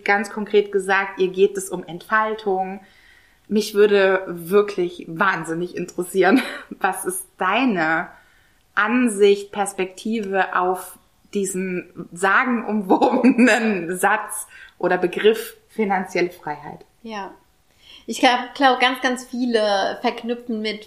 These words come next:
Speaker 2: finanzielle Freiheit. Ich hab mindestens eine Million auf dem Konto und ich wohne in einer großen Villa und ich hab irgendwie den Porsche in der Garage stehen. Und ich glaube auch,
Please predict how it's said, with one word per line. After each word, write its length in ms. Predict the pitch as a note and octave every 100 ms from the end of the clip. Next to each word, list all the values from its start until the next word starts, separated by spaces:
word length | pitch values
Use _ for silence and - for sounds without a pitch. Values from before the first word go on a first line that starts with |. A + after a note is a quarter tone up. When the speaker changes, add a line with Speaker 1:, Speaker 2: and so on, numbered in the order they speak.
| -
Speaker 2:
finanzielle 800 | A3 A3+ A3 A#3 G#3 G#3 G3 -
Freiheit. 800 | - G3 A3 A3+ G3+ G3 G3+ F#3
Ich 80 | -
hab 260 | G3+ G3+ - - - _ -
mindestens 500 | A#3+ C4+ C#4 C4+ C#4
eine 80 |
Million 440 | B3 A#3 A#3 A#3+ A#3
auf 180 | A3+ A3+
dem 140 | A3+
Konto 680 | - B3+ B3+ C4 C4 C4 C4
und 140 | A3+ A#3
ich 60 |
wohne 240 | A3+ B3 B3+
in 80 | A#3+
einer 100 | A3+
großen 440 | - C4+ C#4+ C4+ A3+
Villa 600 | B3 B3 A#3+ A#3+ A#3 A3
und 140 | A3
ich 100 | B3
hab 140 | A#3+
irgendwie 240 | A3 A3+ A3
den 200 | A3 A3
Porsche 360 | - A3+ B3
in 160 | A#3+ A3+
der 100 | G#3+
Garage 500 | G3+ F#3+ G3+ A#3 A3
stehen. 560 | G3 - G3 G3+ A3 B3 B3 - - - - - _ _ _ -
Und 500 | - B3+ B3 B3 B3 - - - _ _ _ _ _
ich 180 | - -
glaube 300 | C#4+ C#4+ D4
auch, 280 | - - -